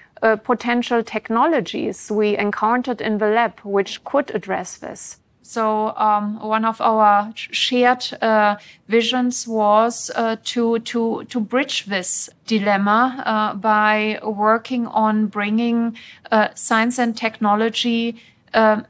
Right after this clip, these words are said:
fast, and that's an important word here, fa-, fast to the patient's bedside, uh, to address, um, high medical need.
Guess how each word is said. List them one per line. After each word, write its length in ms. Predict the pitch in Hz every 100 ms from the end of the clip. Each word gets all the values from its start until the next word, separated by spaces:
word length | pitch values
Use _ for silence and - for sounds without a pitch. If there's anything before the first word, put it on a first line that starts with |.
| _
fast, 800 | - - 202 208 285 - - - 240
and 280 | 220 214
that's 240 | 214 220 -
an 320 | 220 214 214
important 640 | 214 208 - 233 240 220
word 320 | 196 196 214 -
here, 340 | 247 233 226 - _
fa-, 460 | - 247 226 233 -
fast 560 | - 240 247 - - -
to 100 | 226
the 140 | 220
patient's 520 | 220 220 220 233 220
bedside, 760 | - 254 - - 185 175 185 -
uh, 180 | - 208
to 200 | 190 220
address, 520 | 208 190 208 220 - -
um, 320 | 220 214 214 - - -
high 160 | 208
medical 400 | 214 226 226 240
need. 340 | 226 220 196